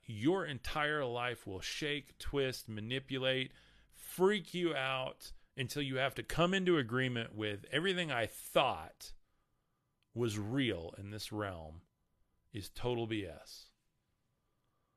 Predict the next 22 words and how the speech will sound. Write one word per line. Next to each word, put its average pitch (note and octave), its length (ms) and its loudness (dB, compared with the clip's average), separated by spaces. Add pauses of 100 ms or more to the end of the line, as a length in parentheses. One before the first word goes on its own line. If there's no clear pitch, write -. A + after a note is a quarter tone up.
(280)
All C#3 240 8
of A2+ 100 4
the G2 120 -2
faith D3+ 840 2
and A2+ 160 -6
the F#2 120 -10
church C#3+ 880 0
and G2 640 -8
even G#2+ 360 -6
the F2+ 200 -10
agnosticism B2 1600 -2
or F2+ 140 -8
the F2 220 -6
atheism, C3+ 640 2
"I A2+ 120 2
don't A#2 160 2
believe G#2+ 280 0
in G#2+ 120 -6
God." A#2 240 2
Well, G#2 80 -2
guess C#3 280 0
what? D3+ 320 4